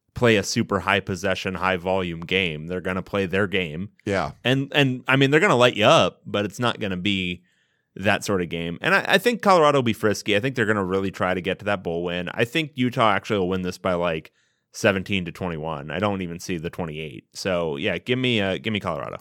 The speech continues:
Speaker 2: I'll do the same. It just, it's just a lot of points. I think you're gonna see a decent effort from Colorado coming off a big win. I mean, that's, Arizona looked like, like a fish just, like, out of water, just, like, kind of flapping around
Speaker 1: Yeah.
Speaker 2: on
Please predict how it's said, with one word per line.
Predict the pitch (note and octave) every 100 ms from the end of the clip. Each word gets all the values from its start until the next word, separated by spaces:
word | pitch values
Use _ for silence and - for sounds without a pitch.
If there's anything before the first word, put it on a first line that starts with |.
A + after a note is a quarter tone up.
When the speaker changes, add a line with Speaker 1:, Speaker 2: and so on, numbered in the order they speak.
| -
Speaker 2:
I'll | A2+
do | C3+ C3
the |
same. | - A#2+ A2 G#2+ G#2+
It | B2
just, | G#2 A2+ -
it's | D3 D#3+
just | A#2
a | A2+
lot | G#2+ A2
of | G2
points. | G2+ G2+ G2 -
I | A#2+
think | A#2+ F#3+
you're | E3 D3+
gonna | C3+
see | - B2+ A#2
a | F#2+
decent | G2 B2 - A2 -
effort | G#2+ - G#2+ -
from | F#2+
Colorado | F#2 G2 F#2 F2+ F#2 F#2 F#2 F2+ - _ _ -
coming | C3+ C3+
off | C3+ A#2+
a |
big | G#2+ A#2 G2+
win. | G2+ G2+ F#2+ F#2+ -
I | F#2
mean, | G2+
that's, | C#3+ D#3 - _ _ _ _ _ -
Arizona | G#3+ G3 D3 C#3 B2
looked | A2 A#2 A#2 A2+
like, | A2 G2+ - _ _ _ _
like | A2+ A2
a |
fish | G#2 - C3 -
just, | A#2 -
like, | A2+ G#2
out | A#2 A2+
of | G#2
water, | A2 A2
just, | G#2 G#2+
like, | G2
kind | A2+
of | G#2
flapping | - B2 A2 A#2+ A2
around | A2+ G#2+ D#3
Speaker 1:
Yeah. |
Speaker 2:
on | C3+